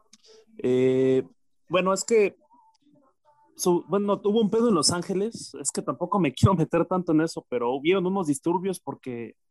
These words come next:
se empezó a criminalizar mucho al negro. Y el comediante al que te refieres, creo, ay, es que tiene un nombre así medio Richie algo. De hecho, antes de Eddie Murphy era como el máximo comediante de las películas de Estados Unidos.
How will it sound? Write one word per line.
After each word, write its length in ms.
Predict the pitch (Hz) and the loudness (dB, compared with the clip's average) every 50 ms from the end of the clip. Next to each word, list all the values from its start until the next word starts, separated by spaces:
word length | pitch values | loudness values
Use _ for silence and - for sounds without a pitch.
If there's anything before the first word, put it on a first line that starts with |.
| _ _ _ _ _ _ | _ _ _ _ _ _
se 120 | - - 165 | -4 -4 -2
empezó 280 | 131 160 147 - 185 | 0 4 4 4 4
a 80 | 180 175 | 2 0
criminalizar 680 | - 185 202 180 170 160 151 143 143 143 - 180 180 | 0 2 4 6 8 8 8 6 4 2 2 0 0
mucho 260 | 175 175 185 - - 190 | -2 -2 -4 -4 -2 -2
al 120 | 165 156 | 0 0
negro. 340 | 175 180 175 151 135 135 _ _ _ _ _ _ _ _ _ _ _ _ _ _ _ _ _ _ _ _ _ _ | 0 0 -2 -4 -6 -8 _ _ _ _ _ _ _ _ _ _ _ _ _ _ _ _ _ _ _ _ _ _
Y 180 | - 156 165 170 | -2 0 2 2
el 140 | 165 160 | 2 0
comediante 420 | - 175 175 170 170 196 202 196 254 | 0 -2 0 0 0 0 -2 -4 -6
al 80 | 208 | -8
que 80 | - 214 | -8 -8
te 140 | 214 - 156 | -8 -8 -8
refieres, 640 | 151 151 - - 185 202 220 254 277 262 - - - | -8 -8 -8 -8 -6 -6 -6 -6 -8 -8 -12 -14 -12
creo, 500 | - 170 180 196 208 214 214 202 - - _ _ | -8 -4 -2 0 0 0 0 -2 -4 -8 _ _
ay, 340 | - 151 - 196 208 214 202 | -16 -10 -6 -6 -4 -2 -2
es 100 | 220 214 | -4 -4
que 140 | - - 202 | -4 -8 -8
tiene 200 | - 208 202 208 | -4 -4 -2 0
un 40 | 202 | 0
nombre 240 | 202 208 202 202 208 | 0 0 -2 -2 -2
así 160 | 196 - 208 | -2 0 0
medio 640 | 202 202 196 180 156 135 127 120 117 113 110 113 - _ - | 0 2 2 2 2 0 0 -2 -4 -8 -10 -12 -16 _ -14
Richie 400 | 131 135 196 208 - - 196 185 | -6 -6 -6 -6 -4 -4 -2 -2
algo. 380 | 185 190 170 156 135 131 - _ _ _ _ _ _ _ _ _ _ _ _ _ _ _ | 0 0 -2 -2 -4 -6 -8 _ _ _ _ _ _ _ _ _ _ _ _ _ _ _
De 100 | - 190 | -8 -6
hecho, 180 | - - 226 | -4 -4 -4
antes 300 | 214 214 214 226 202 170 | -4 -4 -4 -4 -4 -2
de 280 | 160 165 165 170 170 180 | -2 -2 0 0 0 0
Eddie 140 | 190 214 202 | -2 -2 -2
Murphy 320 | 196 214 226 220 - 226 | -2 -2 -4 -4 -4 -4
era 140 | 226 226 208 | -4 -4 -4
como 280 | - 180 165 160 160 | -6 -6 -4 -2 -2
el 100 | 156 156 | 0 -2
máximo 640 | 160 185 196 190 - - 190 170 151 139 131 127 123 | -2 -4 -4 -4 -4 -4 -4 -4 -4 -4 -4 -4 -6
comediante 460 | - 165 156 156 156 170 175 175 - | -6 -6 -2 0 0 0 0 0 -2
de 100 | 202 180 | 0 0
las 160 | 151 139 135 - | 0 -2 -4 -6
películas 400 | - 160 160 156 - 185 160 135 | -8 -10 -8 -6 -6 -6 -6 -6
de 60 | 139 | -8
Estados 280 | - - 170 170 - | -6 -4 -4 -4 -2
Unidos. 440 | 151 156 156 143 139 - - - _ | 0 0 0 0 -4 -10 -20 -20 _